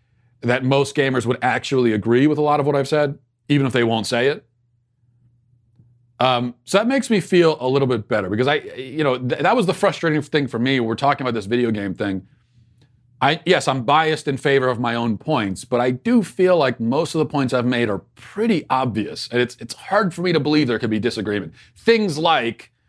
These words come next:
it's, it's n-, it's not healthy for a kid to spend hours and hours a day playing video games. He should do other things like go outside and be in the fresh air. And things like if a kid is exposed to hyper,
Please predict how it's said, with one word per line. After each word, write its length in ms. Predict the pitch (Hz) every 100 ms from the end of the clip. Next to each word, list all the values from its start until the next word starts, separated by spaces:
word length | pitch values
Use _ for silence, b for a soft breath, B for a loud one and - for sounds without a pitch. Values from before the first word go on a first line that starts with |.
| _ _ _ _ _ _ _ _
it's, 220 | 147 - -
it's 220 | 139 131
n-, 260 | 127 143 160
it's 300 | 139 - - -
not 480 | 117 139 147 156 -
healthy 520 | 139 151 151 131 120
for 200 | 123 123
a 60 |
kid 260 | 120 135 120
to 60 | 117
spend 500 | - 120 113 110 107 _ _ _ 135
hours 400 | 131 131 131 117
and 80 |
hours 280 | 120 117 107
a 60 | 110
day 200 | 110 104
playing 260 | 107 104
video 180 | 98 104
games. 300 | 98 101 95
He 140 | - 113
should 200 | 123 98
do 140 | 123
other 200 | 110 107
things 320 | 117 107 101
like 180 | 104 95
go 180 | 113 110
outside 720 | 107 - 117 110 101 98 - b b
and 140 | 110
be 120 | 123
in 100 | 107
the 60 | 101
fresh 280 | 113 104 98
air. 240 | - - _ _ _ _
And 160 | 131 139
things 280 | 180 151 143
like 400 | 139 131 - _ _ 139
if 120 | 131
a 60 |
kid 200 | 123 156
is 100 | 147
exposed 560 | 127 127 139 131 127 -
to 240 | 123 117 - _
hyper, 800 | - 147 147 - 143 131 123